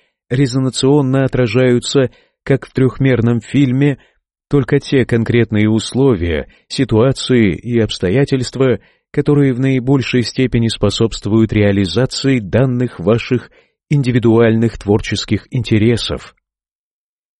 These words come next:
Этот одновременный процесс проецирования из О Д С В В У конфигураций определенных с форм форм и объективного отражения их в пространстве времени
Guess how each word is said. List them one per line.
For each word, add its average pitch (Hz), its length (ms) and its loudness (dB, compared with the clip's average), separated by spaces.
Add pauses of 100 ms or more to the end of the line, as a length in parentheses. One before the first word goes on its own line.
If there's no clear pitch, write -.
Этот 139 320 0
одновременный 123 840 2
процесс 113 460 0
проецирования 101 880 2
из 117 280 -4
О 127 120 4
Д 117 280 4
С - 140 -6
В 110 120 0
В 107 100 -2
У 117 180 2
конфигураций 117 880 0
определенных 120 720 0
с - 60 -12
форм 120 380 0
форм 113 460 0 (460)
и 143 100 2
объективного 127 800 0
отражения 113 720 2
их 113 180 0
в - 60 -20
пространстве 117 680 -2
времени 110 580 0